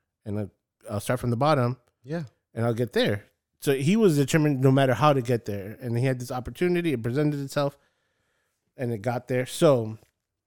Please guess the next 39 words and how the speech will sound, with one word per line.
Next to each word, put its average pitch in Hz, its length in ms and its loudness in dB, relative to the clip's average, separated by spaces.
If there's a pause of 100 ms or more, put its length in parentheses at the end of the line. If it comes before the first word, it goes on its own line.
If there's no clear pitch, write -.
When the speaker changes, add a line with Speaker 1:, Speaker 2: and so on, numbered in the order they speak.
(260)
Speaker 1:
looking 180 340 4
at 226 100 4
this 190 100 -4
movie, 143 200 0
and 139 100 0
I 143 60 2
think 180 200 -2
I'm, 143 220 0
I'm 135 260 -4
going 151 200 0
into 151 180 -2
this 123 200 -2
rant, 127 340 -4
like, 120 200 -8
every 131 360 -2
time 139 200 -4
I'm 127 80 -2
watching 127 280 -4
a 117 40 -4
movie 117 260 -2
now, 139 180 -2
I - 20 -2
wanna 123 180 0
relate 120 300 -2
it 120 100 -6
to - 100 -6
another 113 240 -4
movie. 123 480 -4
Speaker 2:
Mm-hmm. 101 200 -10 (500)
Speaker 1:
So - 140 0
the 143 120 6
two 247 200 4
movies 208 500 8 (520)
I 143 120 4
have 139 580 6 (380)
for 139 160 0
this 185 300 6
one. 101 280 -12 (140)
Speaker 2:
Okay, 90 280 -6